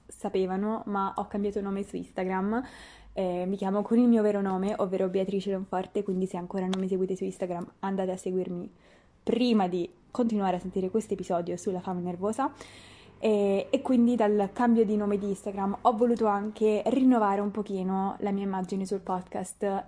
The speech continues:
e renderla più coerente, diciamo, con la mia evoluzione in quest'anno, eh, che ragazzi, magari anche se voi non l'avete percepita tale, o forse sì, è stato davvero una, un cambiamento dentro di me, nei miei interessi, nel mio modo di approcciare le cose, che è stato abbastanza rilevante e quindi ho voluto che si manifestasse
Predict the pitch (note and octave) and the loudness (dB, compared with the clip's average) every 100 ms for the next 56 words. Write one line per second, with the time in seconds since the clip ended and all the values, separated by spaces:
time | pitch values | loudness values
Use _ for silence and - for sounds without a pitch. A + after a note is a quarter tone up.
0 | - G#3 G3+ G#3 G3+ G3+ G3 G3 - - | -2 -2 0 0 0 -2 -2 -2 -4 -4
1 | C4 B3+ A3+ G#3 F#3+ F#3 F#3+ G3 F#3+ F#3+ | -4 -2 0 0 -2 -2 -4 -2 -4 -4
2 | G3+ F#3+ F#3+ F#3+ F#3+ G3 F#3+ F#3+ F#3+ - | -2 -2 -2 -2 -2 -2 -2 -4 -6 -8
3 | F#3 F#3 F#3+ - F3+ F#3 F#3 F#3 F#3+ - | -6 -6 -10 -10 -6 -4 -4 -4 -8 -14
4 | - - - - F3 F3+ F#3+ G3+ F#3+ F#3+ | -20 -20 -12 -6 -4 -4 -4 -2 0 -2
5 | F#3 G#3+ G3+ G3+ G3 F#3+ A3 G#3 F#3+ G#3 | -4 -4 0 2 2 0 -2 0 2 2
6 | G#3 G3 G3+ G3+ G#3 - - A3 G#3 G#3 | 2 0 0 0 -2 -6 -8 -6 -4 -2
7 | F#3+ F#3+ G3 G3+ G3+ - G3+ F#3+ F#3 G3 | 0 2 0 -4 -8 -6 -6 -4 -6 -6
8 | - - - - - G#3 - G3 G3 F#3 | -12 -20 -20 -18 -8 -8 -4 -2 0 0
9 | G3 G3 G3+ - - G#3 G3 F3+ F#3 - | 2 4 2 0 -2 -2 0 0 -2 -2
10 | G#3 A3+ A3 G#3 F#3+ F#3+ G3+ F#3+ G3+ F#3+ | -2 2 2 2 0 0 0 2 0 2
11 | F#3+ G3 G3 G3 F#3 F#3 F#3 F#3 - F#3+ | 2 2 0 0 -2 -2 -4 -4 -4 -2
12 | F#3+ G3 F#3+ F#3+ F#3+ F#3 G3+ G3 G3 F#3+ | 0 0 0 0 0 -2 -6 -4 -2 -2
13 | F#3+ F#3 - F#3 F#3 - - G3 F#3 F#3+ | 0 -2 0 -2 -2 -4 -2 0 0 -4
14 | F#3 G3+ G3 F#3+ F#3+ G3+ F#3+ G3 G3 F3+ | -4 -4 -2 -2 -2 -4 -6 -2 -2 0
15 | F3+ F3 - F3+ - G3+ A3 G#3 G3 F3+ | -2 -4 -6 -4 -4 -4 0 2 0 2
16 | G#3 G#3+ G#3+ G3+ F#3+ G3+ F#3 F#3+ F#3+ F3+ | 2 2 0 0 -2 -4 -4 -4 -6 -6
17 | F3+ - F#3 | -8 -6 -4